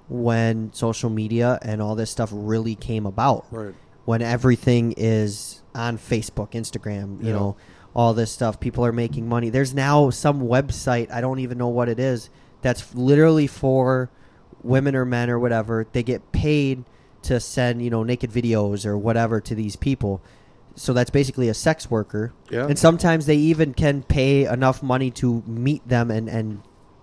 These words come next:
Speaker 1: you know, do the deed and do all that stuff. And I'm like, "Really?"
Speaker 2: Right. Yeah.
Speaker 1: And one of the girls that's on that said, "Well, yeah, we want to get rights and get stuff ready for sex workers." And I'm like, "Are you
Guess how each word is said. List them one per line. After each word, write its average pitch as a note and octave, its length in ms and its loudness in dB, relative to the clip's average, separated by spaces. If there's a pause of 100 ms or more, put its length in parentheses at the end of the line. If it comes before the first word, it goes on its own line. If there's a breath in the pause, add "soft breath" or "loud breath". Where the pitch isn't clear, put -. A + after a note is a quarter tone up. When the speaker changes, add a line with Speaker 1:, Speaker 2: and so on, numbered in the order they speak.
Speaker 1:
you A2+ 140 -2
know, G#2 180 2 (100)
do C3+ 380 10 (100)
the A#2+ 120 2
deed A#2 300 2
and G#2+ 120 -6
do A#2+ 140 8
all A2+ 160 6
that A2+ 160 2
stuff. A#2+ 260 0
And A#2+ 100 -2
I'm A#2+ 100 0
like, G#2+ 180 -2
"Really?" G#2+ 440 -2 (160)
Speaker 2:
Right. C3+ 220 -6 (340)
Yeah. C#3+ 140 -10
Speaker 1:
And D3+ 240 8
one D#3 180 8
of F3 140 2
the D#3+ 80 2
girls D#3 320 0
that's C3+ 160 -2 (100)
on F#3+ 320 -2
that B2 320 -2
said, B2 380 0 (240 loud breath)
"Well, D3+ 100 4
yeah, D3+ 220 6
we C3+ 200 4
want D#3 380 0
to C#3 260 0
get C3+ 260 2
rights B2 500 0
and A#2 120 -8
get B2 180 -2
stuff - 340 -2
ready A#2+ 180 0
for A2 160 -4
sex - 360 -2
workers." G#2 520 -6 (380 soft breath)
And C3+ 80 -4
I'm C3 40 -4
like, A#2+ 160 -2
"Are G#2+ 100 -6
you D#3 160 -4